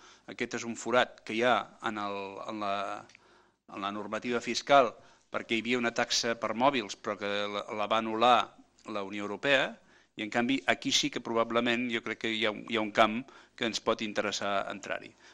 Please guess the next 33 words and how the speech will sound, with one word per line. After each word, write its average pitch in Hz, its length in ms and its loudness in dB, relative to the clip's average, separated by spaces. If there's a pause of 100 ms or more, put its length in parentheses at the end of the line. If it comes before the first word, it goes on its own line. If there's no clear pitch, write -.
Però 117 140 -2
en 117 80 -4
tot 123 100 0
cas, 120 160 4
repeteixo, 113 480 -2
es - 120 -10
tracta 107 300 -2
d'una 107 200 -2
proposta 110 500 0
que - 460 -6
el 101 80 -2
que 101 100 0
fa 110 120 6
és - 100 2
sumar, 92 280 2 (500)
i - 80 -10
per 98 160 -8
tant 98 160 -4
a 98 60 -8
partir 104 240 -6
d'aquí 98 220 -8
no, 107 200 -4
no, 95 220 -8
no, 95 220 -10
no 107 120 -4
hi 101 80 -2
veiem 95 200 0
cap 82 120 -10
dificultat. - 680 -16 (680)
Partit 117 220 -6
Popular 120 260 4
vol 117 140 2
intervenir? 120 380 -4